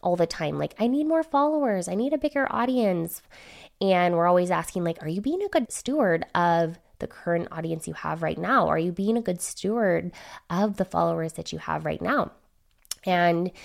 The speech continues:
when you can kind of pause and stop reaching for, "I need more," and really be in the present of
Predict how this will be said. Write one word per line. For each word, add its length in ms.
when 260
you 120
can 160
kind 160
of 100
pause 360
and 120
stop 280
reaching 640
for, 680
"I 200
need 340
more," 520
and 220
really 220
be 240
in 100
the 60
present 480
of 260